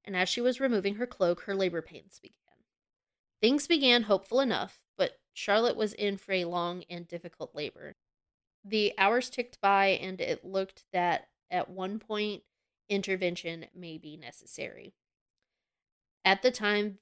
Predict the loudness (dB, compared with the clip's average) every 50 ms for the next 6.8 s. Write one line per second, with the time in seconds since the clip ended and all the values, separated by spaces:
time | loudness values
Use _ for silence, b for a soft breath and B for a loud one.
0 | _ _ 0 2 2 2 2 0 -2 -4 -4 -6 -10 -12 -12 -8 -4 -4 -4 -2
1 | -4 -6 -6 -8 -12 -16 _ -10 -10 -10 -8 -8 -10 -10 -6 -4 -2 -2 -2 -2
2 | -2 0 0 0 0 0 -4 -14 -18 -10 -8 -6 -6 -6 -8 _ _ _ -4 -4
3 | -4 -4 -6 -6 -4 -4 -6 -6 -8 _ -2 -2 -2 -2 -4 -6 -2 -2 -2 -2
4 | -2 -6 -4 -2 0 2 2 2 0 -2 -4 -6 -8 -12 -12 -12 -12 -8 -4 -4
5 | -4 -4 -4 -8 -14 -14 -18 -20 -20 -18 -14 -14 -14 -12 -12 -12 -12 -12 -8 -6
6 | -6 -6 -6 -6 -6 -6 -6 -6 -6 -6 -6 -6 -6 -8 -16 _